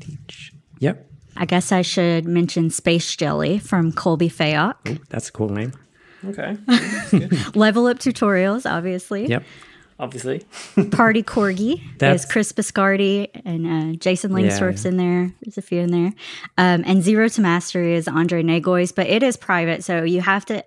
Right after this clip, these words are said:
Speaker 2: either own a Udemy course through him or
Speaker 1: Yep.
Speaker 2: be a part of the academy for that one. And, uh, I mean, we have Coding Cat.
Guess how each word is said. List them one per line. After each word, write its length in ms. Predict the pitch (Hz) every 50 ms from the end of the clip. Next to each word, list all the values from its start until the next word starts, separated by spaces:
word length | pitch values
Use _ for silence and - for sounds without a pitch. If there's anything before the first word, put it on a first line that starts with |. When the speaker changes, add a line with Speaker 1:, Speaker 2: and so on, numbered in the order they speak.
| _ -
Speaker 2:
either 340 | 180 180 180 180 185 180 - -
own 320 | 175 175 170 175 175 - -
a 440 | - 165 160 160 165 160 156 160 - _ _ _ _ _ -
Udemy 640 | 180 175 156 180 170 175 180 190 190 202 214 208 - - _ _ _ _ _ - -
course 440 | - - 208 202 202 - - - -
through 200 | - 208 196 202
him 300 | 202 208 196 196 196 -
or 120 | - 170 170
Speaker 1:
Yep. 100 | 175 165
Speaker 2:
be 120 | 175 175
a 60 | 165
part 220 | 160 - 185 175 170
of 80 | 170
the 140 | 160 165 151
academy 540 | 151 151 - 151 151 151 151 147 147 156 160 -
for 140 | - 190 175
that 200 | 160 156 151 -
one. 260 | 156 151 147 160 170 - -
And, 240 | - 175 175 170 170
uh, 300 | 170 160 156 151 147 156 160 - _ _ _ _
I 40 | -
mean, 160 | 185 190 185
we 120 | 185 247 262
have 340 | 262 277 254 247 233 - - - - -
Coding 260 | - 233 233 269 262
Cat. 300 | - 254 233 233 -